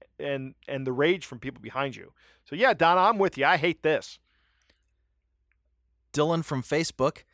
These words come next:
Speaker 2: hates when you're at a stoplight and the light turns green and the car in front of you isn't moving because they're too glued to their phone and it takes them a good five to ten seconds with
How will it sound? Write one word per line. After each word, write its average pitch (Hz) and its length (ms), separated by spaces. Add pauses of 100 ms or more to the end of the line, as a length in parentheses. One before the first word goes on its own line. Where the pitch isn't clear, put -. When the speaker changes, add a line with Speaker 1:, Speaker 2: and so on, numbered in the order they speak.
(220)
Speaker 2:
hates 165 340
when 127 140
you're 123 140
at 156 180
a 139 40
stoplight 139 680 (120)
and 131 120
the 131 60
light 113 220
turns 110 280
green 139 440 (540)
and 131 100
the 131 40
car 139 240
in 131 80
front 190 240
of 139 120
you 139 260
isn't 131 300
moving 156 500 (100)
because 143 340
they're 151 140
too 185 320
glued 147 280
to 160 60
their 151 140
phone 113 400 (300)
and 135 120
it 135 100
takes 143 240
them 139 120
a 127 80
good 123 220
five 147 340
to 131 60
ten 127 240
seconds 139 540
with 113 240